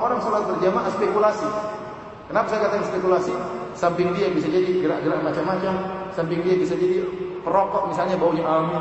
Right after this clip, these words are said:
baunya bau, terganggu, macam-macam spekulasi. Bisa jadi di masjid ada anak-anak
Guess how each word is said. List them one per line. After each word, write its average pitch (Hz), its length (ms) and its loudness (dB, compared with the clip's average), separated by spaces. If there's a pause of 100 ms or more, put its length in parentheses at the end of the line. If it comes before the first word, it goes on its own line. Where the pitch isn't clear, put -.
baunya 170 320 0
bau, 190 320 2
terganggu, 180 480 2 (560)
macam-macam 202 480 0
spekulasi. 170 500 0 (460)
Bisa 160 160 2
jadi 185 180 2 (300)
di 175 80 0
masjid 180 240 -2
ada 170 240 0
anak-anak 165 260 -2